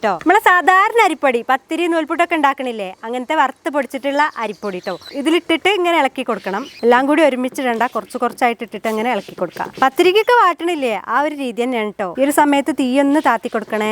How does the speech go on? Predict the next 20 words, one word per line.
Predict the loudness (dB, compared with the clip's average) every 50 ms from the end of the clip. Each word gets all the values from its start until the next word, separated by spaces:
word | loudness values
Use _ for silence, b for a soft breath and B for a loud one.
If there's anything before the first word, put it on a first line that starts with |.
| -4 -4
അല്ലെങ്കിൽ | -6 -8 -6 -6 -2 0
പൊടി | 0 0 2 0 0
കരിയും. | 0 0 0 -2 -2 -2 -4
അപ്പൊ | 0 2 4
വെള്ളത്തിന്റെ | 4 6 4 2 2 2 2 4 4 4
അളവൊക്കെ | 4 2 0 -2 -2 -2
നിങ്ങൾ | -2 0 0 2
നോക്കിയിട്ട് | 0 0 0 -2 -6 -6 -4 0 2
ചെയ്യണേ. | 2 2 2 0 0 0 -2 -2 -2
ഇപ്പൊ | -4 0 2
പത്തിരിക്ക് | 0 0 _ -2 -4 -2 0 2 4 4
വാട്ടാൻ | 4 4 2 0 0 2 2 0 0
ഏകദേശം | 0 -2 -2 -2 -2 -2 0
എല്ലാവർക്കും | 0 0 0 0 0 0 0
അറിയാലോ, | 0 0 -2 -2 -2 -2 -2 -6 -8 B B B B B B -2
ആ | -2 0 0
രീതിക്ക് | -2 -4 -6 -6 0 0 0
തന്നെയാണ് | 0 0 0 0 0 0 0 0 -2 0
ഇത് | 2 2 2
വാട്ടിയെടുക്കണ്ടേ. | 2 0 -6 -12 -14 -12 -12 -10 -10 -10 -10